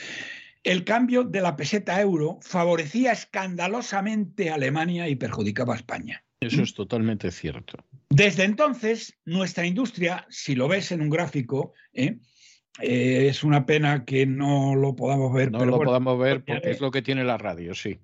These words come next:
Speaker 1: es lo que tiene la radio, bien. Pero
Speaker 2: <laughs>
Speaker 1: si ustedes cogen, eh,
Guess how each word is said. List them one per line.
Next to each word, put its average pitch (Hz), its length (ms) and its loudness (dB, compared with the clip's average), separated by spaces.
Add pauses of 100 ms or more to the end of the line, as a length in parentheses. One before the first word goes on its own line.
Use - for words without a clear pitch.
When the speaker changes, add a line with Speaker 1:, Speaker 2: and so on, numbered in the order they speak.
(100)
Speaker 1:
es 180 100 2
lo 185 100 4
que 165 100 4
tiene 147 160 4
la 131 80 0
radio, 107 340 -6
bien. 143 220 0 (220)
Pero 175 380 -2
Speaker 2:
<laughs> - 100 -14
Speaker 1:
si - 160 -6
ustedes 240 420 0
cogen, 214 520 -2 (380)
eh, 175 280 -4